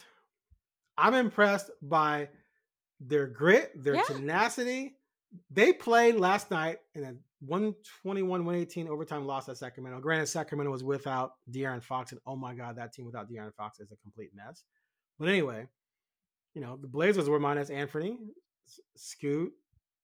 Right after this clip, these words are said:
Speaker 1: Robert Williams got hurt, might be done for the year, knee injury, and then Brogdon goes down in the first quarter with a hamstring. Skylar Mays comes in, eighteen points, eleven assists. Jeremy Grant scores thirty-eight.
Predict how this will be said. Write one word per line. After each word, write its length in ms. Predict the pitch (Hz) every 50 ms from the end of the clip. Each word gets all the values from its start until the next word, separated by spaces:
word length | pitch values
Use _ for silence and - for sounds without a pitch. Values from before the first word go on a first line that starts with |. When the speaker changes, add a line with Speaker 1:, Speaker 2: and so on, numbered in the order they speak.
| _ _ _ -
Speaker 1:
Robert 220 | 143 143 147 143 131
Williams 340 | 123 139 147 156 165 156
got 120 | 165 151 139
hurt, 200 | 147 170 180 147
might 120 | 135 135 135
be 60 | 135
done 160 | 139 143 139
for 100 | - 139
the 80 | 131 139
year, 100 | 143 139
knee 240 | 131 139 143 147 151
injury, 240 | 160 160 180 185 185
and 80 | 156 143
then 120 | 131 127
Brogdon 340 | 135 135 143 147 139 143 135
goes 160 | 135 131 123
down 140 | 139 139 135
in 60 | 131
the 60 | 131 120
first 220 | - 127 120 -
quarter 300 | - 175 175 151 143 139
with 160 | 127 123 113
a 140 | 123 117 107
hamstring. 640 | 110 131 156 175 185 175 - - 113 107 107 120 143 - _ _
Skylar 360 | - - - 139 143 135 127
Mays 240 | 127 131 139 147 135
comes 220 | 139 143 135 131 135
in, 120 | 139 135 -
eighteen 340 | 113 123 120 - 139 123
points, 300 | 120 - 127 127 127 120
eleven 220 | 120 123 120 110 117
assists. 360 | 113 - 127 127 127 - - _ _ _ _ _ _ _ -
Jeremy 220 | 131 127 123 117
Grant 240 | 104 120 123 123 120
scores 240 | - - 123 113 -
thirty-eight. 440 | - 127 120 117 120 120 120 131